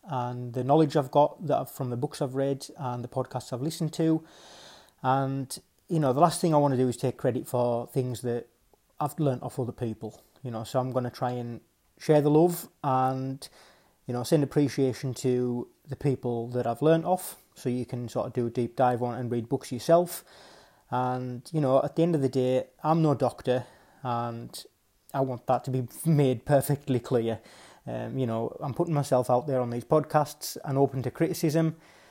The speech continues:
so I wanna say I'm not a doctor, and this is just all my experience, but I'm sharing it because I feel like it could still help people.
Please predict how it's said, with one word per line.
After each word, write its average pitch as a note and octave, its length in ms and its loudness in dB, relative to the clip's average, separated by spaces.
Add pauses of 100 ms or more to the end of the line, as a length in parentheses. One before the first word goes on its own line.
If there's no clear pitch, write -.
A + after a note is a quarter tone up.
(140)
so A#2+ 320 4
I C3 120 2
wanna B2+ 220 0
say B2 140 -2
I'm B2 120 -2
not D3+ 160 2
a - 20 0
doctor, B2+ 480 0 (340)
and A#2 520 -6
this C3+ 180 -2
is C3 100 -4
just B2+ 200 -6
all A#2+ 140 0
my A#2+ 160 -2
experience, A2+ 840 -8
but B2 100 -2
I'm A2 120 -4
sharing A2 360 -4
it G#2+ 120 -10
because A2 520 -6 (480)
I A#2+ 60 -8
feel B2 200 0
like A#2+ 160 -4
it - 100 -12
could A2 240 -8
still B2 280 -6
help G#2 300 -10
people. A2+ 320 -8